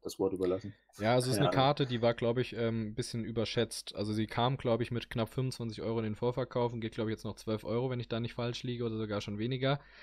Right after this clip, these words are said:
Speaker 2: Weil, ähm, gut, der Effekt ist nicht ganz schlecht. Äh, man darf sie auch kom-, nicht unterschätzen. Sie wird bestimmt ihre Relevanz noch mal bekommen, aber aktuell eine Karte, die, äh,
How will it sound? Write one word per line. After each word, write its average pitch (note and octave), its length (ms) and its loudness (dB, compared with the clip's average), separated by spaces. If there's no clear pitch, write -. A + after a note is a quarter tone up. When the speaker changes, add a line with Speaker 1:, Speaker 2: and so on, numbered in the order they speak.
Speaker 2:
Weil, A#2 600 6
ähm, B2 340 2
gut, C3+ 160 0
der A#2+ 80 4
Effekt C3+ 260 -2
ist B2+ 100 -6
nicht B2 160 -4
ganz C3+ 240 -2
schlecht. D3+ 400 0
Äh, B2 140 -2
man A#2 120 0
darf A#2+ 140 2
sie - 80 -4
auch A2+ 140 -4
kom-, C3 260 -4
nicht C#3 160 -2
unterschätzen. C#3 500 0
Sie B2 120 -2
wird B2+ 140 -2
bestimmt B2 280 -4
ihre A#2+ 240 -4
Relevanz A2+ 380 0
noch A#2+ 100 -2
mal A#2 140 -2
bekommen, A#2 340 -2
aber A2+ 220 0
aktuell A2+ 260 -4
eine A2+ 100 -4
Karte, A2 300 -4
die, A2+ 160 -4
äh, G2 220 -4